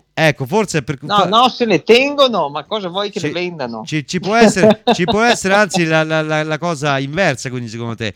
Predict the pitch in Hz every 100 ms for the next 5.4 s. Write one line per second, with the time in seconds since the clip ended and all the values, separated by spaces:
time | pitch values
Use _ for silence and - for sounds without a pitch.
0 | _ _ - 147 139 196 170 151 127 165
1 | 147 135 143 143 143 160 151 123 120 101
2 | - - - 127 147 151 147 147 123 151
3 | 135 117 123 139 131 127 135 143 135 139
4 | 123 - 143 127 117 131 156 131 - -
5 | 135 131 143 156